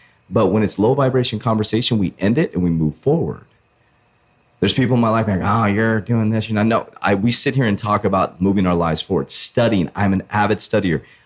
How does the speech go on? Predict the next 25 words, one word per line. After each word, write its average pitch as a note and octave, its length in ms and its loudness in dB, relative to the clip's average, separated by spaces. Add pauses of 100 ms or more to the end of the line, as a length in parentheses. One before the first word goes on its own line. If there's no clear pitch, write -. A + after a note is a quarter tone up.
(100)
I F#2+ 240 0 (420)
control C3 640 0
what B2 180 0
goes A#2 240 2
into G#2+ 160 -4
my G#2 120 0
mind. A2 220 -2
I E2+ 60 -2
do E2+ 160 -4
not F2 340 0
watch A2+ 220 0
the G#2+ 80 -2
media. A2+ 240 0
I D#2 120 -4 (120)
only D3+ 540 2 (280)
watch G2 360 0
media B2 560 0
alerts F2+ 680 0
to - 120 -2
see - 280 4
how G#2+ 240 0
I G#2 120 2
need G#2 180 0
to F#2+ 120 -4
respond A#2 720 0